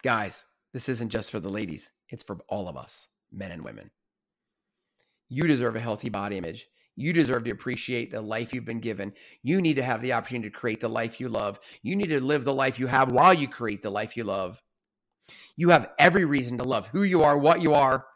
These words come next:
and where you're going in the world. Remember, your body is your life. Where would you be without it? The three easiest steps to create a healthy body image:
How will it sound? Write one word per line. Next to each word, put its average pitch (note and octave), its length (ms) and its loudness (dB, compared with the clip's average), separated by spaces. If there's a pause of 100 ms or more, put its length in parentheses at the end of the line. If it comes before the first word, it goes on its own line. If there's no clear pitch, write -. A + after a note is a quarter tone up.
(300)
and A#2+ 180 -4
where C3+ 160 2
you're C#3+ 140 4
going B2 320 -2
in B2+ 80 -2
the A#2+ 80 -4
world. G2+ 320 -8 (2250)
Remember, C3 260 0
your B2 120 0
body A#2+ 240 -2
is A#2 120 -6
your A2+ 140 -4
life. A#2 460 -2 (100)
Where C#3+ 140 2
would D#3 100 2
you D3+ 80 -4
be D#3+ 60 2
without D3+ 320 4
it? G#2 160 -2 (1200)
The C3 60 -18
three C#3 320 -6
easiest D3+ 420 0
steps - 520 -8 (840)
to B2 120 -8
create B2+ 380 -2
a C#3 40 -2
healthy C#3 300 -2
body C#3 300 2
image: D#3+ 280 -6